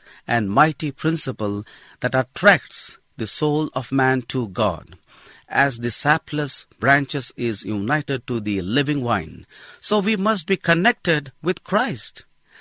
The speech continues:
There are two kinds of connections between the branches and the vine stalk. One, dear listener, is visible but superficial. The other is invisible and vital.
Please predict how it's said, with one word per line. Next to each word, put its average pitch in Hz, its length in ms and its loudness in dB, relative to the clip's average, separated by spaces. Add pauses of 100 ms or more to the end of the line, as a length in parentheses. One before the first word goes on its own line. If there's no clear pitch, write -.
(220)
There 185 160 6
are 196 80 8
two 254 260 -2
kinds 190 440 0
of 170 320 0
connections 147 800 0 (320)
between 139 400 0
the 120 100 2
branches 147 680 0 (100)
and 127 200 0
the 113 80 0
vine 131 300 2
stalk. - 520 -4 (200)
One, 175 280 6
dear 151 160 4
listener, 127 500 0 (840)
is 123 520 2 (200)
visible 170 640 0 (400)
but 123 340 2
superficial. 123 880 -2 (460)
The 123 200 6
other 170 320 4
is 135 280 0
invisible 185 760 0 (360)
and 127 340 0 (140)
vital. 92 520 -2